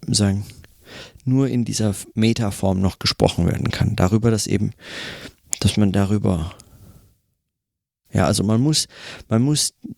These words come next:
dass man darüber irgendwie nicht oder nur anders sprechen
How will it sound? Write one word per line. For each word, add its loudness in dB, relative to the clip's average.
dass 2
man 2
darüber 0
irgendwie 2
nicht 0
oder 2
nur 2
anders 0
sprechen 0